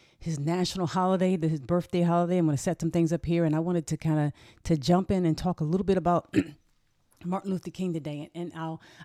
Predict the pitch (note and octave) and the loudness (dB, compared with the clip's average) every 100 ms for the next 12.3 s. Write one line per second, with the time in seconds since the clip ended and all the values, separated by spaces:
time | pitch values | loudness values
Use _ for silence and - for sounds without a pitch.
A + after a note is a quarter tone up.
0 | - A3 B3 A3 - E3+ F#3 - G#3 F#3+ | -10 -6 -4 -4 -6 -6 -6 -6 -8 -4
1 | F3 E3 D#3 - D#3 D3+ D3 - F3 D#3+ | -2 -4 -6 -10 -12 -12 -10 -6 -6 -6
2 | E3 E3+ E3 E3 F3 E3 F3 - F3+ E3 | -6 -2 0 -2 -2 -6 -6 -10 -12 -12
3 | - - - F#3+ B3 A3+ G3+ G3 F3+ F3 | -16 -20 -14 -8 -6 0 2 2 2 0
4 | E3 G#3+ C#4 G#3+ - G#3 D#3+ F3 D#3+ E3 | 0 -4 -8 -8 -6 -6 -6 -8 -8 -10
5 | - D#3+ E3 D#3 D3 C#3 - _ - D3+ | -10 -8 -6 -6 -8 -10 -16 _ -14 -14
6 | C#3 C#3 D#3 E3 E3+ D#3+ D#3 - D3 C#3+ | -10 -4 0 2 2 2 -2 -4 -2 -2
7 | D3+ D3 C#3+ D3 D3+ D3 - D3 C#3+ D#3 | -2 -2 0 0 0 -2 -4 -4 0 4
8 | E3 E3 C#3+ C#3+ C#3+ C#3 - _ - D#3 | 4 4 2 -2 -4 -8 -14 _ -10 -8
9 | D#3 D#3+ D3+ D3 D#3 E3+ E3 D3+ D3+ - | -6 -4 -4 -2 0 2 2 -2 -6 -8
10 | D3 C#3 C#3 _ _ D3+ C#3+ C#3+ C#3 - | -10 -12 -14 _ _ -10 -10 -10 -12 -8
11 | E3+ E3+ D#3+ F3 E3 D3+ C#3+ D3+ D3+ E3 | -4 -4 -4 -10 -10 -8 -6 -6 -4 -4
12 | E3 D#3 | -4 -6